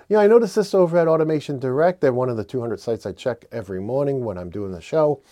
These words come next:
And, uh, they, uh, have some new editions of the Stride S E three unmanaged Ethernet switches. And so these are,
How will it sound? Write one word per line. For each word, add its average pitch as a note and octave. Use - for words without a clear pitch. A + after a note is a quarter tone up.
And, C3+
uh, B2+
they, C#3
uh, B2+
have C3
some C#3+
new E3+
editions D3
of A2+
the G#2
Stride A2+
S B2
E B2
three G#2
unmanaged A#2+
Ethernet G2+
switches. -
And G#2+
so A#2+
these D3+
are, D#3+